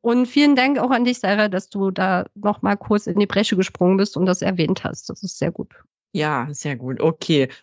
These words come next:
Speaker 2: Und ich will jetzt zum Abschluss noch mal ganz kurz euch in eine Handlung werfen eines Buchs, was dann in der nächsten Folge eine Rolle spielen wird von der nächsten Autorin. Vielleicht ist dann schon jemand dabei, der sagt, "Ah, kenn ich, kenn ich, ich weiß, um wen es geht." Schauen wir mal. Aber ich fand das hier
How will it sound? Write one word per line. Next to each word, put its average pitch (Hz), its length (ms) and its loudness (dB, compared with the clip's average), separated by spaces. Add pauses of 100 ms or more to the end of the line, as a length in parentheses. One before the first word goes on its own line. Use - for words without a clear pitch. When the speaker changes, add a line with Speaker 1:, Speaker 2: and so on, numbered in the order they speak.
(100)
Speaker 2:
Und 175 160 2
ich 196 120 -2
will 180 160 2
jetzt - 280 -2
zum 196 100 -2
Abschluss 226 460 -2
noch 220 80 0
mal 208 180 2
ganz 202 320 -2
kurz 247 460 -2
euch 190 320 -2 (100)
in 220 340 2 (120)
eine 185 340 0
Handlung 196 500 -2
werfen 185 360 0
eines 185 240 -4
Buchs, - 300 -2
was 214 160 -4
dann 214 260 0 (280)
in 208 140 2
der 240 120 4
nächsten 233 360 0
Folge 185 320 -2
eine 180 160 0
Rolle 170 240 0
spielen 175 380 -2
wird 208 140 -2
von 202 160 0
der 220 120 4
nächsten 214 420 2
Autorin. 170 680 2 (440)
Vielleicht 247 720 -2 (320)
ist - 180 -6
dann 285 140 4
schon 262 160 2
jemand 262 260 4
dabei, 240 260 2
der 226 100 0
sagt, 226 180 -4
"Ah, 302 160 -2
kenn 277 220 2
ich, 269 80 -2
kenn 254 180 4
ich, 247 80 0
ich 220 100 -4
weiß, 226 200 0
um 180 120 -2
wen 170 120 -2
es 180 100 -4
geht." 220 260 0
Schauen 240 200 2
wir 214 100 4
mal. 180 300 2
Aber 185 220 2
ich 175 100 -4
fand 196 180 0
das 202 140 -4
hier 190 320 2